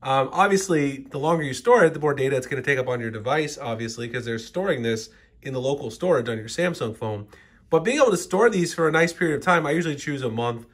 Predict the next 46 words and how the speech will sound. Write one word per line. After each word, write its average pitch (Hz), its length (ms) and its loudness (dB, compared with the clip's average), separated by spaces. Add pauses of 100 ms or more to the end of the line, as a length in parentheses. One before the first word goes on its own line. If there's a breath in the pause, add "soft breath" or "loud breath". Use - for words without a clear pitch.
(300 soft breath)
or 117 80 -6
maybe 131 160 -4
during 123 220 -2
a 117 40 -4
busy 120 300 -6
period, 113 300 0
I'll 104 100 -4
choose 110 240 -12
six 143 260 -6
months, 117 340 -4 (300 soft breath)
so - 140 -6
I 117 40 -2
can 120 100 -8
go 123 100 -2
back 117 260 0
and 117 80 -4
review 107 320 -6
notifications, 107 640 -6
like - 140 -20
I - 60 -20
said, - 320 -14
email, 113 380 -4
shipping 113 320 -10
notifications. 95 840 -18 (880 soft breath)
Uh, 185 140 2
and 247 100 4
then 311 80 2
the 262 60 6
last 320 340 6
thing 202 180 4
is, 151 340 0 (220 soft breath)
you 208 160 -6
can 320 120 0
actually 277 480 0 (120)
edit 208 580 0 (220)
the 147 80 -10
start 240 400 4
icon, 139 460 0
which 147 140 -6
is 139 80 -10
that 131 200 -2
arrow 180 280 2
I 127 80 4
showed 127 240 -4
you 123 60 -8
guys 117 380 0